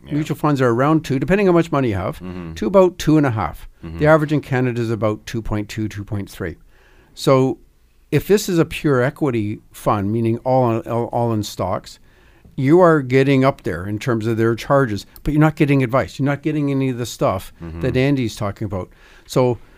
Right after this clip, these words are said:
Speaker 2: there's the alpha and beta, if you will. One is simply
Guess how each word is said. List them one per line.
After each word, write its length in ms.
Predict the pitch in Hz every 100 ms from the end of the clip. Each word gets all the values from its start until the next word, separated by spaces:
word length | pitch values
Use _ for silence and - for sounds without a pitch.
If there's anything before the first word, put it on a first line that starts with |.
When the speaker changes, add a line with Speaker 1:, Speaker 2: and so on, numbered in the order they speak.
| -
Speaker 2:
there's 160 | 143 120
the 140 | 151 -
alpha 320 | 165 180 190
and 200 | 147 127
beta, 380 | 123 127 107 80 - - _
if 180 | - 113
you 100 | 117
will. 340 | 110 107 98 101 - - -
One 260 | 120 131 139
is 220 | 123 110
simply 640 | - 131 113 120 113 104